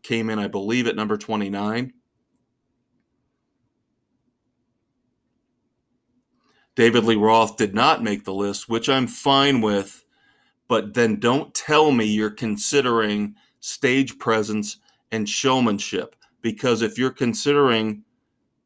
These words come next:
those factors, he should be in. Vocals, no. Pure vocal stylings,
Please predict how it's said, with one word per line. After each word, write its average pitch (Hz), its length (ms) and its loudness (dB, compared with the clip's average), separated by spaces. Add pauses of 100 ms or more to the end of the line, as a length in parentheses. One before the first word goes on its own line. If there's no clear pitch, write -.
those 127 240 4
factors, 131 720 -2 (420)
he 117 200 -2
should 104 240 -6
be 104 180 0
in. - 220 -10 (640)
Vocals, 135 640 2
no. 127 260 0 (800)
Pure 151 300 2
vocal 135 680 -2 (1900)
stylings, 139 840 2